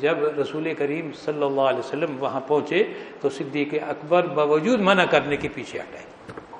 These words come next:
اور یہاں پر جو منع کیا تو حضرت عبد الرحمن ابن عوف منع ہو گئے۔ انہوں نے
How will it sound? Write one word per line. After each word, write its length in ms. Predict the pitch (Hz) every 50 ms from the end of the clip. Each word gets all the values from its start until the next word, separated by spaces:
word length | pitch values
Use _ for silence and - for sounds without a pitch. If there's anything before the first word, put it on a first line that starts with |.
| - - - - - - - - - - - - - - - - - - - - - - - - - - - -
اور 140 | - 139 143
یہاں 300 | 139 127 143 - 143 151
پر 200 | - 175 196 233 247 - - - - - - - 131
جو 420 | 135 135 135 127 127 127 123 123 120
منع 420 | 127 123 127 131 139 156 160 160 151 135 - -
کیا 420 | 131 131 135 143 156 185 220 214 - - - - - - -
تو 120 | - 147 131 107
حضرت 280 | 156 165 170 175 170 170
عبد 200 | 135 135 131 147
الرحمن 440 | 139 135 131 127 135 143 151 156 147
ابن 480 | 143 135 131 135 135 143 143 139 139 135 135 -
عوف 300 | 135 143 156 160 165 - - - - - - - - -
منع 260 | 127 139 147 143 139 131
ہو 240 | 113 123 123 117 117
گئے۔ 140 | 131 131 127 - - - - - - - - - - - - - -
انہوں 260 | 175 185 196 208 202
نے 160 | 196 196